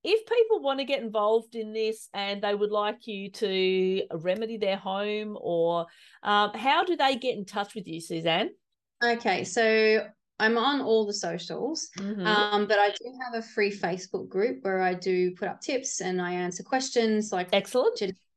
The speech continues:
Speaker 2: questions, um, and that's called Designing Your Life on Your Terms with Feng Shui. Um, so you can join that and you can get a, a download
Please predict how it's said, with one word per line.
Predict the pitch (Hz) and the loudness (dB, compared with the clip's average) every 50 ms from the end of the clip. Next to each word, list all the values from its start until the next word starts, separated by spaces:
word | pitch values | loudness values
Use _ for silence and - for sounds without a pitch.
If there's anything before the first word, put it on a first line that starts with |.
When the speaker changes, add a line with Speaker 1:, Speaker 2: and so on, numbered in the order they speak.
| _ | _
Speaker 2:
questions, | - - - - - 330 427 440 - - - - - - - - | -20 -20 -20 -10 -6 -4 -4 -4 -6 -10 -16 -20 -20 -20 -14 -4
um, | - 202 202 196 196 196 196 | 0 2 4 6 6 6 6
and | 196 196 202 | 4 4 4
that's | 208 208 208 | 2 0 -2
called | - - 220 202 202 196 | -2 0 0 0 2 2
Designing | 202 190 196 196 185 185 190 185 185 | 0 -2 0 0 0 2 2 2 2
Your | 180 180 | 0 -2
Life | 180 180 180 185 180 - | -2 -4 -4 -6 -6 -6
on | 180 180 | -4 -4
Your | 175 180 185 | -4 -4 -6
Terms | 180 - - 180 170 170 190 185 - - - - | -6 -6 -4 -4 -2 -2 -4 -4 -6 -10 -10 -4
with | 190 185 185 185 | -4 -4 -2 -2
Feng | - 180 185 | -4 -4 -4
Shui. | 185 - - 185 214 320 381 370 - _ - - - - - - - - | -4 -2 -2 -2 0 0 -2 -4 -8 _ -20 -20 -20 -20 -20 -20 -8 -2
Um, | - 196 190 185 185 185 185 | 0 2 2 2 2 0 0
so | 185 - 196 | 0 2 4
you | 190 185 185 | 4 4 4
can | 196 190 185 180 180 - - | 2 0 0 0 -2 -6 -14
join | - - - 202 196 190 185 | -8 -4 -2 0 0 0 0
that | 180 196 262 320 - - | 0 0 -2 -2 -4 -4
and | - 190 190 190 | -2 0 0 0
you | 185 185 | 0 0
can | 196 | -2
get | 185 190 - - - - - - - | -4 -4 -4 -6 -8 -10 -10 -8 -6
a, | 175 175 170 - - | -4 -4 -4 -4 -4
a | 185 | -4
download | 180 190 175 180 180 180 170 170 175 175 170 | -2 -2 -2 -2 -2 -2 -2 -2 -2 -4 -6